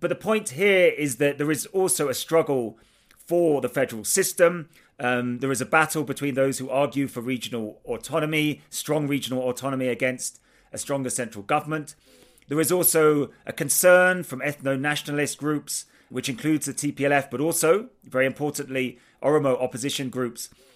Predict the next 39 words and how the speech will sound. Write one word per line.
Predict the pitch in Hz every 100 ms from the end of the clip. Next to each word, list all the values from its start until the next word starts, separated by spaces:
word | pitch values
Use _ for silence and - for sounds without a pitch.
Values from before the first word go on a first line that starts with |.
| -
that | 156 156
those | 220 214
in | 170
power | 147 165 180 139 113
in | 131
Addis | 139 139 131
Ababa | 143 127 120
at | 123
the |
moment, | 165 190 131 104 - - _ _ -
at | 143
least | 165 165
those | 160 143
around | 123 127 180 175
the | 131
Prime | - 120 110
Minister, | 107 - 110 104 - _
if | - 151
not | 151 101
the |
Prime | - 139 127
Minister | 123 -
himself, | 113 110 - 208 117 - - _ - - -
that | 156
they | 180
have | 175 160
no | 156 170 165
interest | 143 156 - 113 107 - - _
in | - 135
maintaining, | 135 127 147 156 143 131 117 113 _ _ _ 127
um, | 127
what | 135 131
the |
proponents | - 143 190 226 175 123 - - -
call | 147 135
Ethiopia's | 135 135 135 131 120
multinational | 123 147 147 131 131 127 - 120 101
federal | - 139 123 107
system. | - 117 - 82 64